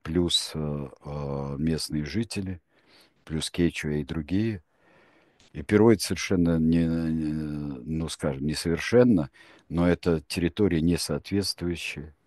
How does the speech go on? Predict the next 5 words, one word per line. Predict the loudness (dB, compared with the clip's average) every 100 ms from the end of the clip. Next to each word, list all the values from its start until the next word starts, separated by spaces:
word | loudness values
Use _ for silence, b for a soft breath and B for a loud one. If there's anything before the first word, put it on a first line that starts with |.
| b b b b b b b 0
Э, | 4 4
я, | 6 6
конечно, | 6 4 2 -2
понимаю, | 0 4 6 6 6 2
когда | -2 -8 -4 -4